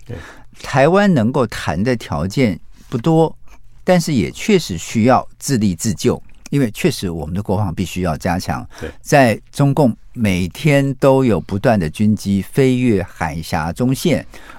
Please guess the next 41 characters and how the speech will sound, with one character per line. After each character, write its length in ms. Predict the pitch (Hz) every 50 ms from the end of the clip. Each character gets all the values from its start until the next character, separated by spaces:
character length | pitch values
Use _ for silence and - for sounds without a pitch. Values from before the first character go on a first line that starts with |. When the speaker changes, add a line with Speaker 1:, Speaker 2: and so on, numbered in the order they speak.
| -
Speaker 2:
而 120 | - 127 135
且 160 | - - 113
不 160 | - - -
断 180 | 127 214 214 185
的 80 | 139 110
挑 260 | 87 - - 92 76
战 240 | 80 - - 117 95
我 140 | 85 78 67
们 120 | 69 78
的 80 | 85 87
西 200 | - - - 123
南 200 | 110 98 92 98 95
空 360 | - - - 160 151 151 147
域 160 | 156 156 117
的 140 | - - 78
时 240 | - - - - 78
候， 260 | - - 107 76 - - - - - - - - - - - -
台 200 | - 117 113 113
湾 200 | 135 143 143 147 -
一 120 | 120 120
定 240 | - - 180 160 139
要 220 | 135 113 95 78
守 280 | - - - 85 60 62 69
住 180 | - 110 104
军 260 | 80 - - 151 156
事 160 | 160 - - 101
底 200 | - 67 65 -
线， 280 | - - 131 95 78 -
要 160 | - 151 147 131
有 180 | 107 87 80
自 220 | - - - 220 160
己 160 | - - 76
的 160 | - 76 -
战 320 | - - 160 135 117 98
略 180 | 90 95 92 78 -
构 220 | - 156 127 92 82
想 280 | - - 80 62 - -
跟 180 | - 90 87 82
需 180 | - - 104
求。 220 | 80 - 85 - - - - - -
好， 320 | - - - - 85 -